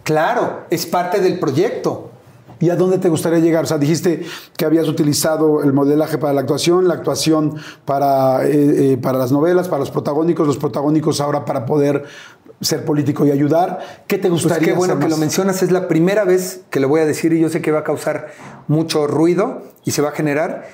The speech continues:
Speaker 1: A mí me gustaría ser senador de la República, eh, en, eh, próximamente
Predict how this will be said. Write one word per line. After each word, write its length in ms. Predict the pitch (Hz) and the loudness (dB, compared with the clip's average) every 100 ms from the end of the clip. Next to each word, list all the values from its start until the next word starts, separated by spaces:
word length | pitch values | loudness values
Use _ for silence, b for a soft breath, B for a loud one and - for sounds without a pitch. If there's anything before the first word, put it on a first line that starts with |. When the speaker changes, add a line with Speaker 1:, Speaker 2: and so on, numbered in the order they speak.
| B B B _ | B B B _
Speaker 1:
A 80 | 151 | -2
mí 140 | 175 | 0
me 80 | 196 | 2
gustaría 360 | 185 180 165 170 | 2 2 0 0
ser 220 | 175 170 | 0 -2
senador 460 | - 147 135 151 180 | -2 -2 0 0 0
de 100 | 185 | 0
la 120 | 151 | 0
República, 760 | 139 180 190 185 226 240 - - b b b b _ - | -2 0 0 0 -2 -4 -12 -20 b b b b _ -2
eh, 600 | 139 139 135 143 - - - | 0 2 2 0 -4 -18 -4
en, 260 | 147 143 147 | -2 0 0
eh, 100 | 143 | -2
próximamente 1120 | - 160 165 - 151 156 175 180 240 247 - | -4 -6 -4 0 0 2 0 0 -2 -4 -12